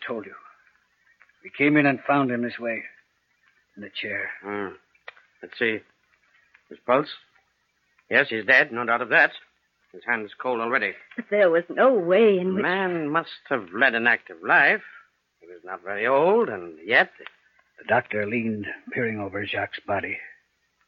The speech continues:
Speaker 1: His hand reached out slowly toward the front of the coat. He plucked at one of the buttons.
Speaker 2: Here. What do you suppose this is? Why, it's a hair.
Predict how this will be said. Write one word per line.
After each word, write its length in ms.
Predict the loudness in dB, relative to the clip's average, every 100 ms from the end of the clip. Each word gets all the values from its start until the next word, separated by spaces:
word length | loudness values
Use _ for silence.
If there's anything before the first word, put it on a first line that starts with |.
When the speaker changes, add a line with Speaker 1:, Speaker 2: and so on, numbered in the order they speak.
| _ _ -20 _
Speaker 1:
His 100 | -4
hand 360 | 4 4 4 0
reached 240 | -2 0 2
out 160 | 2 -2 -2
slowly 440 | 0 2 0 -4 -6
toward 220 | -4 -4
the 80 | -4
front 240 | -2 -2
of 80 | -2
the 80 | -8
coat. 340 | -2 -2 -2 -8 -20 _ _ _ _ _ _ _ _ _ _ _
He 120 | -6
plucked 460 | 0 2 2 _
at 100 | -10 -4
one 140 | -2
of 80 | -2
the 60 | -4
buttons. 400 | -6 -8 -10 -20 _ -20 -20 _ _ -6
Speaker 2:
Here. 420 | 2 2 2 -4 _ _ _ _ _ _ _ _ _ -2
What 100 | 2
do 40 |
you 80 | 2
suppose 380 | 0 0 0 2
this 160 | 2
is? 220 | 2 2 -4 -18 _ _ _ _ -20 _ _ _
Why, 140 | 0 0 -2 _ _ _ _ _ _ _ _ _
it's 160 | -8 -6
a 60 |
hair. 340 | 2 4 4